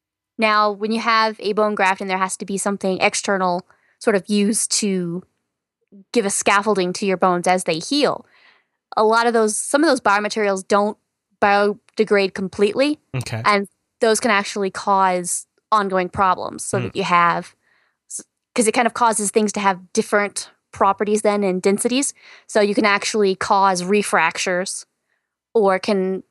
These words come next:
Speaker 1: in worst case scenarios, it can cause, uh, a source for bacterial growth and infection in the bone itself.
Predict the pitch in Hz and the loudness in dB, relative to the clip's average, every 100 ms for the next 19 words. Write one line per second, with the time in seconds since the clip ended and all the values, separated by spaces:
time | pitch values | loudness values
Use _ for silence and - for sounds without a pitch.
0 | _ 220 196 196 190 196 185 196 185 185 | _ -2 0 2 0 -2 0 2 2 2
1 | 202 190 180 - 196 185 180 - - - | 0 -2 -2 0 2 2 0 -2 -2 -2
2 | - _ - 196 196 226 214 - 202 185 | -6 _ 0 2 2 2 2 2 2 2
3 | - 220 196 190 180 175 - - _ 180 | 2 2 2 2 0 0 -8 -20 _ 0
4 | 185 - 214 - 180 180 180 190 165 - | 0 2 -2 -2 -4 -2 0 0 -2 0
5 | 240 - - - | 0 0 -6 -16